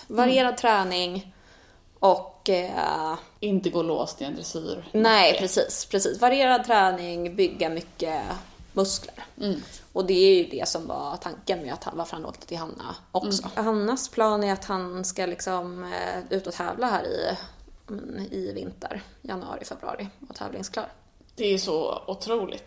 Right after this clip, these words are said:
Speaker 1: att det bara är back on track.
Speaker 2: Ja.
Speaker 1: Ja, alltså, så inte nog med att klockan ska få leva, utan han ska också få bli, liksom, stimulerad på det sätt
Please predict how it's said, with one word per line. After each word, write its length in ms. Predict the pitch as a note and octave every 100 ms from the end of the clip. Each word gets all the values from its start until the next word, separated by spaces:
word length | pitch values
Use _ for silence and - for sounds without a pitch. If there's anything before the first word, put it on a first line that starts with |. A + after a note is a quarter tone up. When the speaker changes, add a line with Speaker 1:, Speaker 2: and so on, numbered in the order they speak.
| -
Speaker 1:
att 240 | F#3+ -
det 140 | G3 F3
bara 200 | F#3 D#3+
är 140 | - -
back 300 | - - F3
on 160 | F3
track. 360 | - - - - -
Speaker 2:
Ja. 200 | F#3+ - - _ _ _ _ _ _ _ _ -
Speaker 1:
Ja, 380 | G#3+ G#3 - -
alltså, 680 | - G3 F#3+ G#3 F#3 F3+ F3 E3 - - -
så 180 | - -
inte 300 | A3 G#3 A3
nog 180 | G3+ F#3
med 100 | F3+
att 80 |
klockan 380 | - E3 - E3+
ska 400 | E3 - E3 D#3+ D#3
få 60 |
leva, 260 | F3 F3+ E3
utan 180 | C3+ D#3+
han 100 | D#3
ska 120 | C#3+
också 180 | D3 D3+
få 280 | - - -
bli, 180 | D3+
liksom, 200 | D3 D3+
stimulerad 840 | D3 - D3+ D#3 F3 E3 - - -
på 80 | -
det 120 | D3+
sätt 180 | -